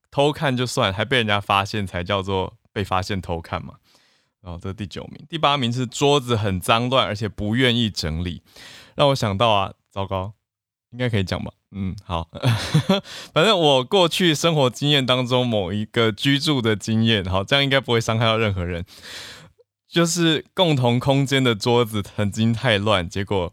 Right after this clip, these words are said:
非常爱干净的室友就受不了，然后就去帮忙整理了别人的桌子。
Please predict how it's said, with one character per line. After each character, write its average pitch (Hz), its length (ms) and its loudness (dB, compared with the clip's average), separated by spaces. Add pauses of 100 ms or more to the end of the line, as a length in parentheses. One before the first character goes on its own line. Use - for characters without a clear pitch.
(360)
非 156 180 2
常 131 140 2
爱 123 160 2
干 117 240 0
净 113 260 0
的 82 340 -2
室 110 420 -2
友 73 240 -2
就 - 120 -6
受 110 240 2
不 113 140 -4
了， 90 280 -2
然 90 80 -8
后 87 80 -4
就 98 120 -2
去 101 100 -2
帮 101 180 0
忙 87 160 -2
整 85 220 -4
理 90 100 -6
了 67 120 -10
别 71 140 -10
人 71 60 -6
的 76 120 -8
桌 76 240 -10
子。 - 160 -20